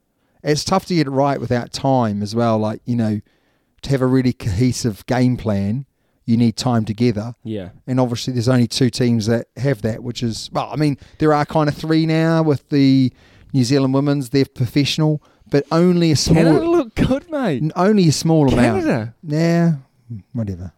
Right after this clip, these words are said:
Speaker 1: Anyway, your, your question to me.
Speaker 2: <laughs> Whatever.
Speaker 1: I'm still, I feel bad about you winning Super Bowl. I'm miserable.
Speaker 2: Why do you, why do you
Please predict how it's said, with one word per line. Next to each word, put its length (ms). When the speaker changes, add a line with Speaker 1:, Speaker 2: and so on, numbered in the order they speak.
Speaker 1:
Anyway, 400
your, 260
your 140
question 380
to 100
me. 300
Speaker 2:
<laughs> 120
Whatever. 400
Speaker 1:
I'm 80
still, 260
I 140
feel 360
bad 340
about 200
you 180
winning 260
Super 360
Bowl. 180
I'm 300
miserable. 220
Speaker 2:
Why 120
do 80
you, 300
why 240
do 100
you 100